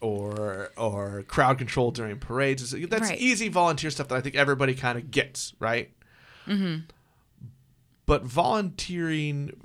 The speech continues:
Speaker 1: with people, with, with a group like yours is also, I mean, how do, how are, how are they involved? 'Cause you bring in business owners with, with, I guess, beyond, beyond the events, with your goal of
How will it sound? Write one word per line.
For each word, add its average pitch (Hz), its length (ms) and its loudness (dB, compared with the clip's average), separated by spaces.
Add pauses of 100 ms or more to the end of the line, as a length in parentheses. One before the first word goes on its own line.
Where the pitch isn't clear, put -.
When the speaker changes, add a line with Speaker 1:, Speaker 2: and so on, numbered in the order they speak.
(160)
Speaker 1:
with 131 200 -2
people, 131 420 0
with, 107 240 -2
with 110 100 -6
a 110 60 -8
group 127 280 -8
like 117 200 -4
yours 107 420 -2
is 104 240 -6
also, 117 720 -4
I - 80 -4
mean, 113 140 -4
how 214 240 -4
do, 202 200 -4 (280)
how 247 200 4
are, 202 220 6
how 196 260 4
are 160 100 6
they 143 380 6
involved? 127 840 2 (340)
'Cause - 120 -6
you 123 80 0
bring 147 180 -2
in 139 80 0
business 127 340 -2
owners 110 280 -4
with, 113 440 -4
with, 110 460 -6 (1600)
I - 60 -12
guess, 180 140 -8
beyond, 135 760 -2
beyond 123 340 -2
the 117 80 -4
events, 110 460 -8
with 104 200 -10
your 113 100 -6
goal 123 380 0
of 110 280 -2